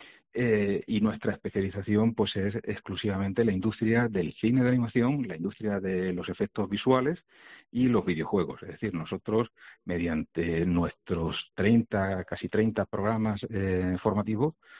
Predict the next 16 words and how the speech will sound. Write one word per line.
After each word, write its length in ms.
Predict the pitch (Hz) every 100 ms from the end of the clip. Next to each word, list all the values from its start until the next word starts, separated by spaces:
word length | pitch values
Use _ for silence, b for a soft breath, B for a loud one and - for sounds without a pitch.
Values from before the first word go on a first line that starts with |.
| B B
lo 160 | 98 98
que 100 | 92
hacemos 420 | - 92 104 107
es 180 | 107 104
especializar 680 | 104 - 90 87 85 - 98
al 60 | 107
alumno 460 | 110 120 117 131 131
en 320 | 104 98 90
los 160 | 92 -
distintos 400 | - 107 110 101
oficios 580 | 92 135 - 135 170 - - B B
que 200 | 104 101
hay 160 | 101 104
dentro 420 | 104 - 117 107
de, 240 | 95 82
pues, 260 | - 85